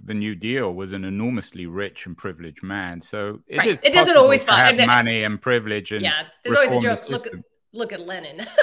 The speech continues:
Speaker 2: It's like, whatever, every pu-, you know, major revolutionary has come from wealth, uh, it, it, it seems, um,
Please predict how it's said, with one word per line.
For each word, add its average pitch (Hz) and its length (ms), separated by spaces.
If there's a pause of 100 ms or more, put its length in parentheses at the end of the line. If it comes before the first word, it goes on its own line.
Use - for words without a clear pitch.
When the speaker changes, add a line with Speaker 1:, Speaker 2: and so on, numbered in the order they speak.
(420)
Speaker 2:
It's - 240
like, 339 240
whatever, 269 260
every 302 340
pu-, - 160 (180)
you 262 80
know, 202 260 (240)
major 220 580
revolutionary 196 880
has 175 180
come 175 220
from 170 160
wealth, 165 320
uh, 165 60
it, - 580
it, 180 120 (200)
it 175 160
seems, 165 440 (120)
um, 180 340